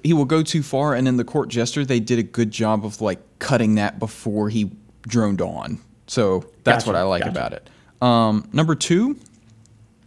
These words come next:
Speaker 1: I'm gonna say Road to Utopia. So this is a Bob Hope and Bing Crosby road flick.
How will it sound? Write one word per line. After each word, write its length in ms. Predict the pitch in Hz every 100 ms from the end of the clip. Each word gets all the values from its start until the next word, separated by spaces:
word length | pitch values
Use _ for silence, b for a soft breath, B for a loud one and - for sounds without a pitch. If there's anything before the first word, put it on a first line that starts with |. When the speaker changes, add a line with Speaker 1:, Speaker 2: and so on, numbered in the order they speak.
| _ _ -
Speaker 1:
I'm 140 | 127 139
gonna 120 | 147
say 400 | - 131 123 117
Road 300 | 107 123 131
to 120 | 139
Utopia. 580 | 117 - 107 120 120 135
So 180 | - 110
this 160 | 113
is 60 | 110
a 60 | 98
Bob 260 | 98 101
Hope 240 | 123 107 90
and 240 | 101 95
Bing 220 | 110 104
Crosby 560 | - 101 98 98 98 95
road 260 | 101 113 -
flick. 380 | - 90 -